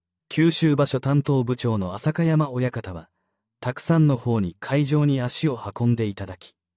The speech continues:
多くの声援を送っていただければ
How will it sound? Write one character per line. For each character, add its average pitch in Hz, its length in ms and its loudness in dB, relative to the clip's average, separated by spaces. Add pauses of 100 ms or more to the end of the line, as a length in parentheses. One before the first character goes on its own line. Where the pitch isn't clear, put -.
(340)
多 165 220 4
く 151 140 2
の 135 100 4
声 131 220 0
援 135 320 2
を 117 80 0
送 120 160 -4
っ 131 40 -6
て - 160 -2
い 131 80 0
た 139 120 -2
だ 135 100 0
け 135 100 -4
れ 123 120 -2
ば 87 100 -8